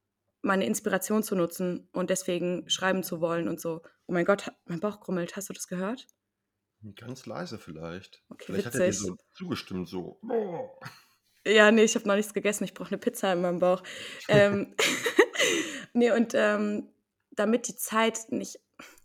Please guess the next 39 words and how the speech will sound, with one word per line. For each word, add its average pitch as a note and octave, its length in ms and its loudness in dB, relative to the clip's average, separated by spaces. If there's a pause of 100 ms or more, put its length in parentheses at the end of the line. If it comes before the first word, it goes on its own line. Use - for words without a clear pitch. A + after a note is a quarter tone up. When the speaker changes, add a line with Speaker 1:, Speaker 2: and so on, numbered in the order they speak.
Speaker 1:
also G3 140 2
ich - 100 -4
glaub, A#3 180 6
es G3+ 80 -6
ist G#3 120 -2
auch G#3 180 -4
wichtig, G#3+ 360 -2
einfach - 200 -4
abschalten C4+ 400 2
zu A#3 120 -2
können A3+ 220 0
und G3+ 60 -2
zu G3 120 -4
genießen A3+ 460 0
und F#3+ 120 -2
das F#3 120 -4
mach F#3+ 180 -2
ich - 100 -14
ja F3 80 -6
definitiv F3 560 -6
auch. F#3+ 280 2 (420)
Aber, F#3 480 0
ähm, F#3 480 0 (640)
so G#3 140 0
eine G#3 140 2
Intention A#3 540 0
zu B3 200 -2
haben A3 360 2
und G3 80 -2
eine G3 140 -2
Absicht G3+ 600 -4
kann G3+ 220 -4
die F#3+ 100 -6
Zeit, G3 360 -4
glaub F#3+ 260 2
ich, G3 300 -2 (340)
sehr G#3 240 0
viel, F#3+ 800 -2 (600)
ähm, F3 760 -8